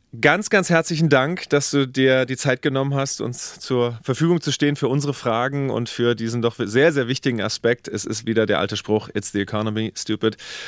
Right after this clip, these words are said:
ähm, nämlich die Wirtschaft in den U S A. Vielen Dank für deine Zeit, dir und den Kolleginnen und Kollegen in den neuen Räumlichkeiten. Noch einen guten Jahresendspurt und, äh, frohe Weihnachten und guten Rutsch ins neue Jahr. Und dann bin ich mir sicher, werden wir dich an der einen oder anderen Folge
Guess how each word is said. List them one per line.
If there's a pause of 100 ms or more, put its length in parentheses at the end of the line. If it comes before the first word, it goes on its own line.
(280)
ähm,
nämlich
die
Wirtschaft
in
den
U
S
A. (400)
Vielen
Dank
für
deine
Zeit,
dir
und
den
Kolleginnen
und
Kollegen
in
den
neuen
Räumlichkeiten. (400)
Noch
einen
guten
Jahresendspurt
und,
äh,
frohe
Weihnachten
und
guten
Rutsch
ins
neue
Jahr.
Und
dann
bin
ich
mir
sicher,
werden
wir
dich
an
der
einen
oder
anderen
Folge